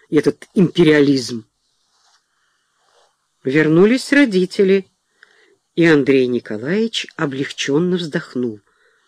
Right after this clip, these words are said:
Слава богу, с кроссвордами покончено. Хорошо бы как-нибудь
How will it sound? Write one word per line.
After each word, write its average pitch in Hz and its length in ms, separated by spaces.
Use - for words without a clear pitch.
Слава 139 400
богу, 120 380
с - 160
кроссвордами 127 800
покончено. 208 840
Хорошо 131 420
бы 214 100
как-нибудь 208 640